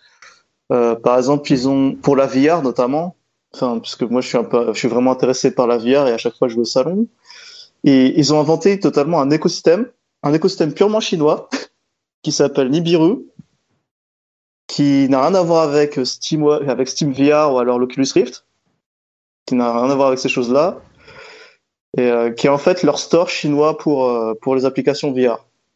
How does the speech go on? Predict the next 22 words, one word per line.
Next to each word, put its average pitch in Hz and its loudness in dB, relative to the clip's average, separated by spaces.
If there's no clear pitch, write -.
Et 123 2
justement, 156 0
cette 156 0
chose-là 156 0
est 147 0
née 151 0
d'open 165 0
source, - -2
enfin, 123 -6
de 131 0
l'open 139 0
source, 165 -2
où 131 0
alors, 143 0
euh, 120 -4
on 123 -10
va 123 0
pas 127 -2
se 123 -8
mâcher 127 -2
les 135 2
mots, 151 -2